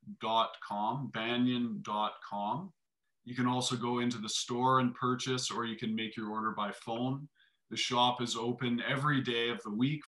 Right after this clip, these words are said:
So anywhere in the world, you can order this book. Support local independent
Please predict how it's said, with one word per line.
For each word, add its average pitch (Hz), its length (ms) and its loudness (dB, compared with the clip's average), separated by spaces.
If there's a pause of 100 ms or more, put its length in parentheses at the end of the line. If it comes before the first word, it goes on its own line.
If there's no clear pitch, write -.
(300)
So 113 180 -6
anywhere 135 380 2
in 131 80 4
the 123 100 2
world, 120 460 0
you 117 80 -6
can 113 140 -4
order 113 220 -2
this 110 280 -6
book. 123 180 -2
Support 113 460 -6 (120)
local 110 400 -8
independent 107 540 -6